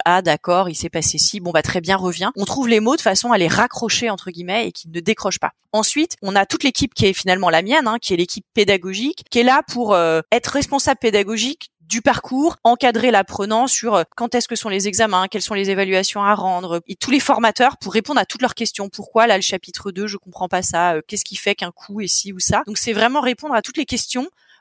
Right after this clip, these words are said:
au maximum, au plus vite, pour que l'apprenant, bah, il est bloqué, entre guillemets, sur un truc, il comprend pas une partie du cours, et c'est normal, hein, ça fait partie de la vie de l'apprenant. Et ben, on est là, on lui répond, et ça, c'est l'objet de mon équipe. Et puis après,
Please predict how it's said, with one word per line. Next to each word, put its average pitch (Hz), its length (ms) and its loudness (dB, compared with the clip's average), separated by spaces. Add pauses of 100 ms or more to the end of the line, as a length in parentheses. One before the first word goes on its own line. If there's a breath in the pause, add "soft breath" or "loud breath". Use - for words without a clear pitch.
(100)
au 220 80 2
maximum, 247 640 2
au 240 80 0
plus 233 180 -6
vite, 262 280 -4 (100)
pour 220 140 -8
que 247 100 -4
l'apprenant, 220 560 2
bah, 190 160 4
il 175 240 -4
est 196 60 2
bloqué, 214 360 0
entre 185 240 -6
guillemets, 175 300 0
sur 170 220 -2
un 147 40 -6
truc, 320 280 0
il 190 80 -8
comprend 175 340 -2
pas 196 240 4
une 160 80 -8
partie - 280 -6
du 160 120 -16
cours, 269 200 -4
et 196 60 0
c'est 180 120 -2
normal, 170 300 2
hein, 95 100 -8
ça 156 120 -8
fait 180 100 -8
partie - 280 -4
de 170 60 -2
la 170 80 4
vie 165 100 -6
de 165 60 -2
l'apprenant. 160 480 -4
Et 175 40 -18
ben, 196 100 2
on 196 80 -4
est 196 60 2
là, 220 320 6
on 208 60 -8
lui 202 100 -2
répond, 208 420 -2
et 180 60 -4
ça, 240 140 2
c'est 220 140 0
l'objet 190 260 0
de 202 80 -6
mon 202 100 -12
équipe. - 300 -14
Et 254 100 -4
puis - 140 2
après, 294 320 4